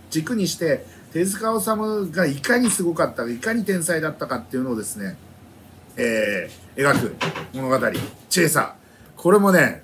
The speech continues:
もう止まらない。六巻しかないんで、すぐ終わっちゃうんで、非常に残念なんですけれども、ぜひ、これも見てください。チェックイット。そして、そして、これ、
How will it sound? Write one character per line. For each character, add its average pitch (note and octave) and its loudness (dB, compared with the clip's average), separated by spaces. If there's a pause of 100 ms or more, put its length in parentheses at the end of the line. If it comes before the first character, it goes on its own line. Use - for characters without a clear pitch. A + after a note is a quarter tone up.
も C3+ -4
う - -2
止 C3 -4
ま F3 4
ら E3 8
な B2+ 4
い。 - -14 (920)
六 G#3 6
巻 F3+ 2
し - -4
か C#3+ -2
な C#3 0
い B2+ -2
ん A#2 0
で、 G2+ -2
す - -2
ぐ G#3+ -2
終 F3 6
わ C3 4
っ A2 -2
ち C3+ 0
ゃ - 2
う A#2 0
ん A2 -2
で、 F#2+ -4 (840)
非 B2+ -4
常 A#3 4
に G#3 0
残 G3 2
念 F#3 4
な A#2 -2
ん G#2+ -4
で G2+ -6
す - -12
け G#2+ -12
れ G2+ -10
ど G2+ -10
も、 F#2+ -10
ぜ F3 2
ひ、 C3 -4 (400)
こ D3 0
れ C#3+ 4
も A#2+ -2 (220)
見 C3 -2
て A#2+ 0
く G2 -6
だ F2+ -6
さ - -12
い。 - -20
チ - -6
ェ A2 -4
ッ G2+ -12
ク A2 -6
イ - -6
ッ - -8
ト。 D#2 -18 (1120)
そ - 2
し - 6
て、 B3+ 8
そ G#3+ 4
し - 4
て、 G3+ 6 (1160)
こ G#3 8
れ、 E3 6